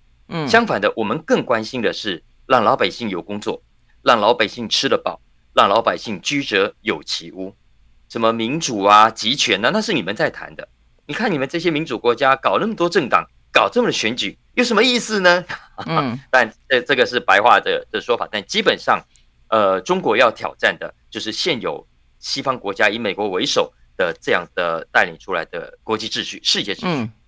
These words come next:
Speaker 1: 嗯。
Speaker 2: 那在中国看来，西方国家你们就像传教士，你们硬是要把自己的信仰加到别人的身上。
Speaker 1: 嗯。
Speaker 2: 经济学人就说，从这里切入，就告诉大家，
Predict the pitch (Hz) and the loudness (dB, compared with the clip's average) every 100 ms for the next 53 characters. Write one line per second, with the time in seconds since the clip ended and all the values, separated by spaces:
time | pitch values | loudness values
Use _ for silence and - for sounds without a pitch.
0 | _ _ - 180 131 113 _ _ 190 180 | _ _ -6 -4 -4 -8 _ _ 2 2
1 | - _ - 180 - 233 143 170 131 92 | 0 _ -6 -4 -2 -2 -4 -4 -2 -2
2 | 92 98 - - 220 220 214 156 180 175 | -2 -6 -14 -10 -2 -2 -2 -2 -2 -2
3 | 131 147 208 165 - 107 123 123 101 - | -6 -8 -6 -8 -6 -6 -2 -2 -2 -8
4 | - _ _ _ - 135 190 262 - 151 | -10 _ _ _ -2 -2 0 -2 4 4
5 | 123 87 - 156 - 87 - 131 87 82 | 4 0 -2 -14 -12 -12 -10 -6 -4 -6
6 | _ _ - 110 117 85 - _ _ - | _ _ 2 4 4 0 -2 _ _ -6
7 | 90 90 92 80 - 85 82 - _ _ | -2 -2 -4 -10 -10 -12 -10 -14 _ _
8 | - 160 113 107 _ 131 120 107 - 98 | -8 -6 -8 -12 _ -10 -10 -10 -8 -6
9 | 104 101 104 95 92 _ _ 104 107 107 | -6 -8 -2 -2 -2 _ _ -4 -2 -2
10 | 80 104 107 92 110 113 - 98 - - | -2 -2 0 -2 -2 -2 -2 -6 -8 -2
11 | 95 95 | 0 4